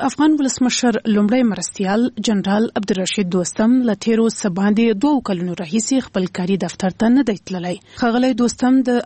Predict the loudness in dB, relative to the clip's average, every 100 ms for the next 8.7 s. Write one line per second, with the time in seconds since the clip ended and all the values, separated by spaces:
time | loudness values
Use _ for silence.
0 | -4 -2 2 2 2 0 0 0 0 2
1 | 2 2 0 0 -4 -2 -2 -2 0 0
2 | 2 -2 -2 0 0 -2 -2 0 0 2
3 | 2 2 0 -6 -4 0 -2 0 0 0
4 | 0 0 2 2 2 -2 -2 -4 -2 0
5 | 0 0 0 2 2 0 -2 -2 -2 0
6 | 0 0 -2 0 2 2 2 0 2 4
7 | 2 -2 -18 -12 -2 -2 0 -2 0 -4
8 | -4 -6 0 2 2 0